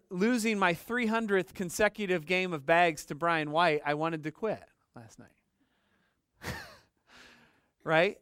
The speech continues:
And, and I just, I, I look at Brian and I, I, he's like the Michael Jordan of bags. He doesn't lose at bags ever. And I'm just like, "I'm Scottie Pippen.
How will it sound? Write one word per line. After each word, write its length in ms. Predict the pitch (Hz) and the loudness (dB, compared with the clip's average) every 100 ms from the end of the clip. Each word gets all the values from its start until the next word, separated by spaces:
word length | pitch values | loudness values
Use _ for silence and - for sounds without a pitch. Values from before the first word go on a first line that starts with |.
| - | 0
And, 200 | 196 196 | 2 4
and 200 | 226 226 | 2 6
I 160 | 214 214 | 6 6
just, 260 | 240 233 - | 6 2 2
I, 180 | 208 214 | 4 6
I 140 | 202 202 | 6 6
look 280 | 233 254 247 | 6 6 4
at 120 | 196 | 4
Brian 440 | 233 240 240 233 | 6 6 6 4
and 160 | 208 175 | 2 0
I, 100 | 165 | 2
I, 120 | 175 | 0
he's 360 | 180 208 202 175 | 0 -4 -4 2
like 280 | 180 156 - | 2 2 -2
the 80 | |
Michael 320 | 170 190 208 196 | 0 2 2 -4
Jordan 600 | 147 185 208 208 208 196 | 0 2 4 4 2 0
of 140 | 147 | 2
bags. 840 | 185 185 185 185 175 - - - _ _ _ _ _ _ | 6 8 8 6 0 -6 -6 -12 _ _ _ _ _ _
He 60 | 175 | -6
doesn't 220 | 180 175 | -6 -2
lose 360 | 175 208 214 | 2 4 6
at 160 | 202 170 | 4 8
bags 600 | 208 196 196 196 180 - | 12 12 12 10 6 2
ever. 580 | 202 208 196 220 220 214 - _ _ _ | 6 6 6 6 4 2 -10 _ _ _
And 140 | 165 180 | 0 4
I'm 160 | 196 | 4
just 160 | 208 196 | 2 0
like, 180 | 185 180 | 0 2
"I'm 140 | 180 190 | -2 -4
Scottie 340 | - 190 190 | 0 0 0
Pippen. 440 | 233 233 117 101 | -8 -10 -12 -18